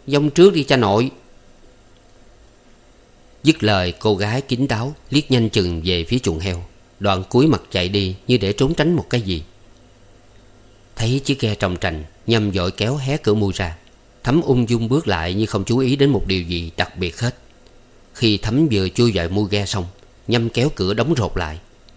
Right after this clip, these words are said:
Thắm lại trách: "Làm cái gì gấp vậy? Kéo cánh cửa nhẹ nhẹ không được sao?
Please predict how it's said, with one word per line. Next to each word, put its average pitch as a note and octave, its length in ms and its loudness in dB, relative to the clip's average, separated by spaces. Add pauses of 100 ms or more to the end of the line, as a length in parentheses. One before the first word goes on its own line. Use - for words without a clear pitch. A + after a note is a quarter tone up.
Thắm A#2+ 180 0
lại F2+ 100 0
trách: - 180 -6 (800)
"Làm A#2 180 -4
cái D#3+ 120 2
gì A2+ 200 4
gấp C#3 240 2
vậy? A#2+ 340 -2 (340)
Kéo D#3 200 0
cánh E3 100 4
cửa A#2+ 160 2
nhẹ B2 200 2
nhẹ A2 280 2
không D3+ 180 -2
được A2+ 160 -2
sao? D#3+ 340 -6